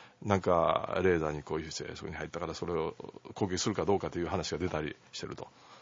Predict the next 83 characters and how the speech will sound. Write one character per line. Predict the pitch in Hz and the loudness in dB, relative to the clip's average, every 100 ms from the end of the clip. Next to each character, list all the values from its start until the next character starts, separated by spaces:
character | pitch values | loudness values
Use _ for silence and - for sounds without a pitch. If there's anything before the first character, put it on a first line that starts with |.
| - | 8
で、 | 147 | 8
プ | 139 175 | 8 4
ー | |
チ | 156 | 6
ン、 | 131 117 | 6 8
ロ | 156 | 6
シ | - | 8
ア | 180 | 8
を | |
見 | 135 | 6
て | 135 | 4
み | 139 | 4
れ | 120 | 6
ば、 | 104 95 | 8 6
プ | - | 6
ー | 180 | 6
チ | 170 | 8
ン | 117 | 8
大 | 110 | 8
統 | 113 147 | 10 8
領 | 123 | 10
は | 92 87 85 | 10 8 6
や | 87 92 | 6 6
は | 143 | 8
り | 180 101 85 - - - | 8 6 4 0 -8 -10
ブ | 98 | 4
ラ | 101 | 4
ッ | |
ク | 104 110 | 6 6
ベ | |
ル | 117 | 8
ト | 113 101 - | 6 4 0
デ | - | -2
ィ | |
プ | 92 | 4
ロ | 104 | 6
マ | 92 | 6
シ | - | 4
ー | |
と | 82 | 0
い | |
う | 85 | 0
か、 | 85 | 0
柔 | 85 110 | 4 6
道 | 104 104 | 8 6
家 | 98 95 | 6 6
で | 92 | 6
あ | |
っ | 80 | 6
て、 | - 110 104 82 - - - - - | 4 6 8 6 0 -10 -20 -20 0
戦 | - 120 | 4 8
略 | 127 120 | 8 8
家 | - | 8
で、 | 98 123 101 76 - - - - | 10 10 8 4 -2 -18 -20 -2
シ | - 113 | 2 6
ー | 123 | 6
ア | 127 | 6
イ、 | |
え | - 101 101 95 92 92 | 6 8 8 8 6 4
ー、 | - | 2
え | 107 | 2
ー、 | 95 | 4
ケ | - 123 | 6 8
ー | |
ジ | 117 | 8
ー | |
ビ | 110 | 8
ー | 110 | 8
上 | |
が | 101 | 8
り | 82 | 6
で、 | 85 101 80 - - | 8 8 6 -2 -8
相 | - - 180 | 2 6 8
当 | 202 | 8
や | 135 | 8
っ | |
ぱ | - | 4
り | 85 | 0
切 | - 98 | 2 4
れ | 92 | 6
る | 98 98 95 95 92 | 6 4 4 2 0
か | 85 | 2
ら、 | 87 113 87 | 6 6 6